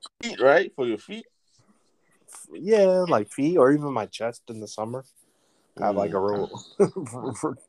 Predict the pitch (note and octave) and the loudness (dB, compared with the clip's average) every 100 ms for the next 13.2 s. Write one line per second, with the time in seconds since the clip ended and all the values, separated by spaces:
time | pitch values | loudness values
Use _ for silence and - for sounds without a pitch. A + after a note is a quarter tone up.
0 | - - - - A#2 B2 G#2 A2+ A2+ G2+ | -20 -20 -18 0 4 4 2 0 0 -4
1 | - A2 A#2+ - G#2 G2 G2 A#2 G#2 G2+ | -4 -4 -4 -8 -8 -8 -8 -6 -4 -6
2 | G2+ G2+ G#2 G#2+ G#2+ G#2 G#2+ G#2 G#2+ G2+ | -6 -2 0 0 -2 -4 -6 -8 -14 -12
3 | G2 - G#2 - _ _ _ _ _ _ | -12 -6 -4 -4 _ _ _ _ _ _
4 | G2 F#2+ F#2+ G2+ F#2+ F#2+ - G2+ G2 G2+ | -8 -8 -2 0 0 -2 -4 -4 -4 -6
5 | G2+ E2+ F#2 A#2 G2+ G2 _ _ _ - | -6 -4 -2 -4 -4 -10 _ _ _ -20
6 | - - F3+ G#3 D3 B2+ C3+ A2+ A#2 - | -20 0 2 4 4 2 -2 -4 -6 -8
7 | F#2 F2+ - G2+ F#2+ F#2 G2 F#2 F#2 - | -16 -16 -20 -18 -18 -12 -4 -2 -4 -12
8 | - _ _ _ _ - - _ _ _ | -20 _ _ _ _ -20 -20 _ _ _
9 | _ _ _ _ _ _ - B2+ A#2 A#2+ | _ _ _ _ _ _ -12 -6 -6 -8
10 | _ _ _ _ _ _ - _ _ _ | _ _ _ _ _ _ -20 _ _ _
11 | _ _ _ _ _ - _ _ _ - | _ _ _ _ _ -20 _ _ _ -16
12 | - - A2 A#2 D3+ C#3 D#3+ D3 F3 E3+ | -10 -2 2 4 4 4 2 2 -2 0
13 | D3 C3+ | 0 0